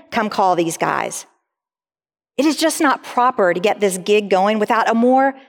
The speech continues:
solid foundation, or at least a business plan. Let these guys come to some of your seminars or hear you preach. Haven't you had any sales training?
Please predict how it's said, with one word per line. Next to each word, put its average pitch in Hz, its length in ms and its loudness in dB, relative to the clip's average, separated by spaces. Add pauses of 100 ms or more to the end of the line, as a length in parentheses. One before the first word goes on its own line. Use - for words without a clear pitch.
(140)
solid 226 500 0
foundation, 165 800 -4 (840)
or 240 100 0
at 269 80 2
least 349 240 2
a 240 60 0
business 196 400 -2
plan. - 380 -8 (2000)
Let 277 120 -2
these 330 180 0
guys 269 240 0
come 254 180 0
to 262 80 2
some 240 160 -2
of 202 100 -2
your 190 120 0
seminars 175 760 -2
or 156 160 2 (200)
hear 262 220 0
you 226 160 0
preach. 156 360 -2
Haven't 311 320 -2
you 262 80 2
had 214 320 0
any 233 320 0
sales 196 520 0
training? 208 540 -4